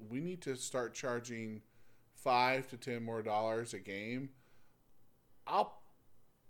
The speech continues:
I'll pay it. I really would.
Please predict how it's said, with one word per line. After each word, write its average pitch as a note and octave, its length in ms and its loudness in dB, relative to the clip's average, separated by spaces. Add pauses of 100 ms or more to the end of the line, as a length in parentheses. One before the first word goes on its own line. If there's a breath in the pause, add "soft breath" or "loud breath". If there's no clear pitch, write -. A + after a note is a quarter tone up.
I'll D#3 160 0
pay A3+ 320 -2
it. - 240 -6 (1600)
I D3 60 2
really F#3 320 6
would. F3 380 0